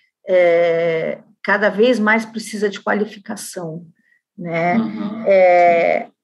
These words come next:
Speaker 1: mas a gente sabe também que o país tá vivendo aí uma fuga de cérebros, uma, né, uma questão,
Speaker 2: Uhum.
Speaker 1: é,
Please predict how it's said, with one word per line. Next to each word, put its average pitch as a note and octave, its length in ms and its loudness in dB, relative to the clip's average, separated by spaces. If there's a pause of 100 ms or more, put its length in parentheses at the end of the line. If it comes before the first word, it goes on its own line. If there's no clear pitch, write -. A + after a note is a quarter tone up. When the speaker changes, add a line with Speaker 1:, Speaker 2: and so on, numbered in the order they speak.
Speaker 1:
mas A3 360 0
a A#3 40 4
gente A#3 220 2
sabe G#3+ 320 -2
também A3 240 -2
que A3 60 -12
o - 40 -20
país G#3+ 240 0
tá - 120 -6
vivendo G3+ 440 -4
aí F#3+ 220 -2
uma G3+ 240 -6
fuga F#3+ 340 -8
de F#3+ 120 -10
cérebros, F#3 1040 2
uma, F3+ 440 -2 (300)
né, G#3 160 2
uma F#3+ 220 -2
questão, G3+ 500 -2
Speaker 2:
Uhum. A3+ 420 -4
Speaker 1:
é, E3+ 1080 4